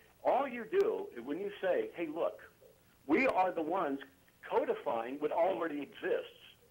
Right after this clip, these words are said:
you're not saying anything other than they are either the property of the universe, which can't be,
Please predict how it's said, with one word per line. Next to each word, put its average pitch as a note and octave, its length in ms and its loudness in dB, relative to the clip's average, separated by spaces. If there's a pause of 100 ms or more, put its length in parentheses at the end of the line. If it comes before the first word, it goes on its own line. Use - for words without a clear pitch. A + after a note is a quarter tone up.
(320)
you're F#3 180 0
not F#3 280 -2 (140)
saying E3+ 200 2
anything D3+ 540 -4
other E3+ 360 -2
than F#2 340 -6 (540)
they D3 180 4
are D3 140 6
either D3 280 0
the - 100 -6
property E3+ 680 -2
of A2+ 80 -2
the G#2+ 80 -10
universe, F#2+ 440 -4 (320)
which A#2 120 -8 (120)
can't A#2 300 -2
be, E2+ 260 -8